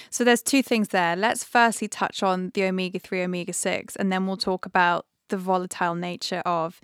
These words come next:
um, polyunsaturated fatty acids. So, uh, really simply, I guess, for people that are listening that maybe don't know,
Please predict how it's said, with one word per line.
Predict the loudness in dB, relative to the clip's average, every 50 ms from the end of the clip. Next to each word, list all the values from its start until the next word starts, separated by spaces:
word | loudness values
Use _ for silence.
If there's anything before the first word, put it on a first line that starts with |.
| -20 -20 -20 -20 -20 -20 -20 -12 _
um, | 0 2 2 2 2 0 -2 -4 -6 -8
polyunsaturated | -4 -2 0 0 0 -2 -4 -4 -6 -6 -6 -8 -8 -8 -6 -6
fatty | -6 -6 -6 -8 -14 -6 _ 2
acids. | 2 2 2 -4 -6 -6 -6 -8 -8 -4 -2
So, | 0 4 6 8 8 8 8 4 0 -4 -14 -20 -20 -20 -20 -20 -8 _
uh, | 2 4 6 8 8 8 8 6 4 4
really | 4 4 6 6 6
simply, | 4 4 2 0 0 -2 -2 0 2
I | 2 2
guess, | 2 2 0 0 -2
for | -6 -6
people | -6 -6 -2 -2 0
that | 0 2
are | 2
listening | 0 0 0 -2 -2 -2
that | -2 -4 -4 -2
maybe | 0 2 2 2 0 0
don't | 0 0 0 0 2
know, | 2 4 4 6 6 4 4 2